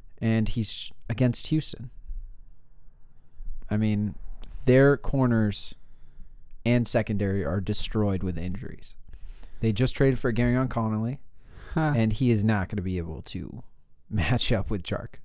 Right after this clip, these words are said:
Speaker 2: <laughs>
Speaker 1: at, at all.
Speaker 2: Of course.
Speaker 1: Safety's hurt. Both corners are hurt. You're looking at third string guys. He's, he's gonna feast,
Speaker 2: Feast.
Speaker 1: especially with J-, J J Watt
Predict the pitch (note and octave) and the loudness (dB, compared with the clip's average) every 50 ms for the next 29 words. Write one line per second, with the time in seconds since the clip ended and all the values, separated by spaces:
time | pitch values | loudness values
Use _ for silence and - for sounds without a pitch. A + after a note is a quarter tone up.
0 | - - - - - - - G2 C#3+ C#3 A2 A2 A#2 A#2 A#2+ A2+ - - - C#3 | -14 -16 -18 -16 -10 -2 4 6 8 10 10 8 6 4 2 -2 -2 2 4 6
1 | C3+ A#2+ G#2+ - - F#2 - - - - - - - - - - - - - - | 6 8 6 4 2 -2 -6 -8 -8 -10 -10 -12 -12 -14 -14 -14 -14 -12 -6 -2
2 | - - - - C#3 C#3 B2+ - - C3 A#2 - C3+ B2+ B2 B2 - - - - | 0 2 4 6 6 6 6 4 2 2 4 4 6 6 4 4 0 -2 2 4
3 | B2 B2 A#2+ - - - B2 A#2+ A#2+ A#2 G2+ A#2 G#2+ G2+ A2+ A2+ A2 G#2 - - | 6 6 6 4 2 2 2 4 4 2 2 2 2 4 4 4 4 2 0 -4
4 | - - - - - - - - - - - - - - - - - - - - | -12 -16 -18 -18 -20 -20 -20 -20 -20 -20 -20 -20 -20 -20 -20 -20 -20 -20 -12 -4
5 | - A#2+ A#2 A#2+ A#2+ A2+ A#2 A#2 G#2+ F#2+ - - A2+ A2 G2+ - - A#2 G#2+ G#2 | 0 2 4 4 4 4 4 4 2 2 4 4 4 4 4 2 0 0 2 2
6 | G#2 G#2+ G2+ G2+ G2+ G2+ G2 - - - - - - - - - - - - - | 4 4 4 4 2 2 0 -2 -6 -10 -12 -14 -16 -18 -20 -20 -20 -20 -20 -20
7 | - - _ - - - - - - A#2+ A#2+ G#2+ - - - A#2 B2 A#2+ A#2+ C#3+ | -20 -20 _ -20 -20 -20 -8 -2 2 2 2 2 2 2 2 4 4 4 4 4
8 | B2+ A#2 - - A2+ F2+ - - - - - - - - - - - - - - | 4 4 4 2 2 2 0 -2 -6 -8 -12 -12 -14 -18 -18 -20 -20 -20 -20 -20
9 | - - - - - _ - - - - - - G#2+ - B2+ - D#3 - - C#3+ | -20 -20 -20 -20 -20 _ -20 -20 -18 -8 -4 0 4 8 8 8 8 8 6 4
10 | A#2+ A#2+ G#2+ F#2 - A2+ A2+ - G2+ G#2 B2+ A#2+ G#2+ A2+ G#2+ G2+ G#2 G2+ E2+ C#2+ | 4 4 2 2 0 0 0 0 2 2 4 4 4 4 2 2 2 2 0 0